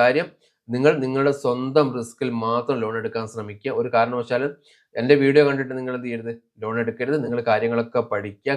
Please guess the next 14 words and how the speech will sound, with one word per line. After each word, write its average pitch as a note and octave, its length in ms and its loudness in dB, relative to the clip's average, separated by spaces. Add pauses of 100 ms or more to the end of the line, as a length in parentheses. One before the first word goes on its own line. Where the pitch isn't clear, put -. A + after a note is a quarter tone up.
(100)
കാര്യങ്ങളൊക്കെ A2 500 -2
മനസ്സിലാക്കുക, A2 560 -4 (440)
എന്നിട്ട് C#3 320 2
തിരിച്ചടയ്ക്കാൻ C3 600 0 (100)
കഴിയും C#3+ 440 2
എന്ന് D3+ 160 -4 (160)
ഉത്തമ C#3 420 -2
ബോധ്യമുള്ള A#2+ 480 -2 (180)
ആളുകൾ A#2+ 240 -4 (140)
മാത്രം A#2 320 -4 (380)
ലോൺ A2 200 2
എടുക്കുക. D3+ 260 -2 (120)
ഇത്രയും A#2+ 300 -8
കാര്യങ്ങളാണ് A2+ 440 -2